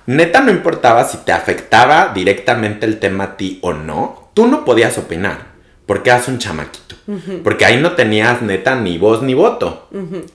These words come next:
Speaker 1: ¿Cuándo deja de, de pasar esto?
Speaker 2: Sí.
Speaker 1: Y, y depende mucho de las situaciones en las que estás viviendo. Por ejemplo, yo,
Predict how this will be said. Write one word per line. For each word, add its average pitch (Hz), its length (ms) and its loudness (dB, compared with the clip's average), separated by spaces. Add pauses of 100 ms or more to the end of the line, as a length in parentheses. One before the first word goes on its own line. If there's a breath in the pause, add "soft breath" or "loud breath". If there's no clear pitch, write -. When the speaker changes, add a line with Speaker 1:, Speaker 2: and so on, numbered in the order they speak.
Speaker 1:
¿Cuándo 175 440 4
deja 139 280 -2
de, 123 220 -4
de 90 160 -4
pasar 107 360 -2
esto? - 300 -6 (300 loud breath)
Speaker 2:
Sí. 165 400 -10
Speaker 1:
Y, 160 280 -4
y 151 220 -10 (340)
depende 226 600 4
mucho 208 360 2
de 208 80 6
las 95 160 0
situaciones 92 1080 -4
en 92 160 -6
las 87 140 -4
que - 100 -16
estás 92 280 -2
viviendo. 127 500 2
Por 101 100 0
ejemplo, 104 480 -2 (120)
yo, 113 460 2